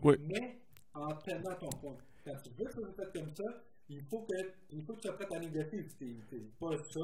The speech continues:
Speaker 2: puis je fais rien, là, c'est ça, mais on peut négocier. Mais il faut que cette négociation soit faite là,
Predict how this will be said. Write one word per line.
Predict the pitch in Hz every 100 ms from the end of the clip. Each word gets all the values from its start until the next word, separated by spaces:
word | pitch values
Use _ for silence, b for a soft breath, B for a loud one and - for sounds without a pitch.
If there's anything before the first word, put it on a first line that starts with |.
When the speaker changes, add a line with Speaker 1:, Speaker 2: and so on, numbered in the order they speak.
| 180
Speaker 2:
puis | 127
je | -
fais | 131
rien, | 131 151 247
là, | 202 160 -
c'est | 135 123
ça, | - 156 180
mais | 151 127 131
on | 113
peut | 123
négocier. | 127 123 123 - 190 - - - - - -
Mais | 139
il | 156
faut | -
que | -
cette | 165
négociation | 160 151 151 - 147 - 180
soit | - 139 -
faite | 151 - 156
là, | 185